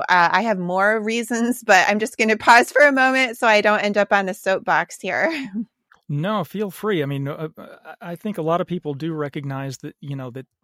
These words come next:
Speaker 2: what you just mentioned is one of the effects. What, what's another one that, another way that children have been kind of stunted by the masking?
Speaker 1: Yeah. So, I mean, another one is even just simply learning to recognize and, and read and respond to facial expressions,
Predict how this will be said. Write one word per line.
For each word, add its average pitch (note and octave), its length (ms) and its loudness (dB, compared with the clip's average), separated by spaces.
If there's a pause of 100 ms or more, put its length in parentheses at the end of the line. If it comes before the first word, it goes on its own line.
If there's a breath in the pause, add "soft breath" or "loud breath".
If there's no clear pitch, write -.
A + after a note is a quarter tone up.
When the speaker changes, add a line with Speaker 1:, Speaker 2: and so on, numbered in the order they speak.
Speaker 2:
what D3 240 -10
you C#3 60 -14
just C#3 220 -10
mentioned D3 360 -8
is D3 280 -12
one D3 160 -6
of C#3 60 -10
the C#3 100 -8
effects. D3 340 -10
What, D3+ 240 -12
what's E3 300 -8
another E3 340 -4
one C3 280 -8
that, B2 200 -8 (180)
another C#3 440 -10
way C#3 320 -8
that B2+ 180 -12
children C#3+ 380 -10
have A#2+ 160 -16
been C3 260 -10
kind E3 100 -8
of B2+ 120 -10
stunted D3+ 520 -8
by C3 120 -8
the B2+ 100 -12
masking? B2+ 560 -12 (500)
Speaker 1:
Yeah. C4 460 2
So, B3+ 460 0
I B3+ 100 0
mean, B3+ 220 -2
another C#4 480 0
one G#3 340 0
is A3 180 -4
even B3 360 -2
just A#3 240 -8
simply A3 560 -4 (280 loud breath)
learning A3+ 420 -2 (100)
to G#3 420 -2
recognize G3+ 1200 0
and, F#3 280 -2
and F#3 260 -6
read G3+ 260 -2
and F#3 180 -4
respond G3+ 560 0
to A#3+ 80 -10
facial F3+ 460 -4
expressions, F3 960 -6